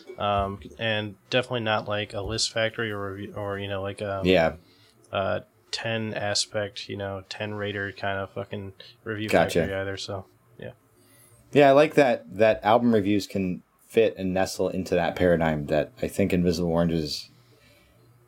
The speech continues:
Speaker 2: has put forward and will continue to put forward, is that, like, serious level of criticism. Uh, and, and when I say serious, I mean, don't go to our Twitter.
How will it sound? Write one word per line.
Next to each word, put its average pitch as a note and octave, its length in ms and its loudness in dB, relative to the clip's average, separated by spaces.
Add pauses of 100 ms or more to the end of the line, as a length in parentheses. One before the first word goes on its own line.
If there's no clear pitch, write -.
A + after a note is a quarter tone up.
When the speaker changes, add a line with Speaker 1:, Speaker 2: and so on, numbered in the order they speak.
(220)
Speaker 2:
has D3 280 6
put - 200 4
forward G2+ 360 6
and G2 180 4
will F#2+ 140 4
continue G2 420 2
to F2 80 0
put E2+ 160 -6
forward, E2+ 240 2
is D#2+ 120 -2
that, F2 120 2
like, D#2+ 160 -4
serious G2+ 540 4
level F2+ 260 4
of D#2 100 -6
criticism. F2 720 0 (380)
Uh, D2+ 200 0 (260)
and, E2 240 -6 (100)
and E2+ 180 -6
when F#2+ 120 2
I G2 40 6
say G2 180 0
serious, F2+ 440 4
I E2+ 40 0
mean, E2+ 180 -4
don't F#2 240 2 (100)
go E2+ 140 0
to E2+ 80 0
our D2+ 100 2
Twitter. D#2 440 -2